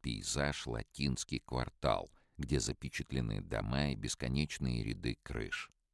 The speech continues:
Кстати, Академия Каларосси находилась на улице Гранд-Шамьер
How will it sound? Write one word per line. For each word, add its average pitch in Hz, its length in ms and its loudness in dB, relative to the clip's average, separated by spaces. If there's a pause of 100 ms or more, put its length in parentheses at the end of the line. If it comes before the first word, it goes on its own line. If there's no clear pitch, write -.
(380)
Кстати, - 380 2
Академия 64 680 2
Каларосси 65 580 0
находилась 60 600 0
на 58 120 2
улице 65 400 2
Гранд-Шамьер 58 920 0